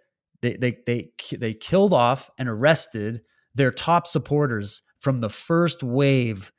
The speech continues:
of the Great Leap Forward. And then why? 'Cause he had to make way for the second wave. And those activists were driven crazy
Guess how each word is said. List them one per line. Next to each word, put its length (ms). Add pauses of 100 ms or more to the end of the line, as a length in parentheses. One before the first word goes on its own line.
(180)
of 280
the 80
Great 340
Leap 240
Forward. 400 (720)
And 200
then 400
why? 320
'Cause 320
he 40
had 100
to 40
make 220
way 240 (200)
for 120
the 40
second 300
wave. 240 (1700)
And 400 (800)
those 600 (420)
activists 840 (840)
were 460 (640)
driven 420
crazy 800